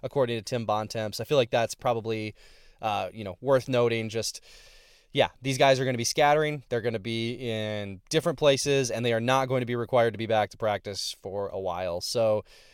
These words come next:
it's good, I guess, that these guys can be around the people that they wanna be around during this time, but also, like,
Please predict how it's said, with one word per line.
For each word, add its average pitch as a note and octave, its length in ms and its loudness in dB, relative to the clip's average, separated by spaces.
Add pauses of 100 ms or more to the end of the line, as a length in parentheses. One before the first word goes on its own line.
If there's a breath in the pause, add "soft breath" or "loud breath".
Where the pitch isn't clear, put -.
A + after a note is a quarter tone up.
(420 soft breath)
it's - 100 -14
good, G#3+ 340 8
I D3+ 60 2
guess, F3 320 6
that C3 140 -8
these D3+ 140 -4
guys C#3+ 240 6
can B2 280 -4
be A#2+ 200 -4
around C3+ 260 2
the B2 60 -2
people C#3 260 -6
that C3 100 -2
they B2+ 80 2
wanna B2 200 0
be A#2 160 -4
around A3+ 360 -2
during F#3+ 180 2
this F#3+ 140 -2
time, G3+ 260 2
but C#3+ 100 6
also, D#3 320 6
like, B2+ 240 6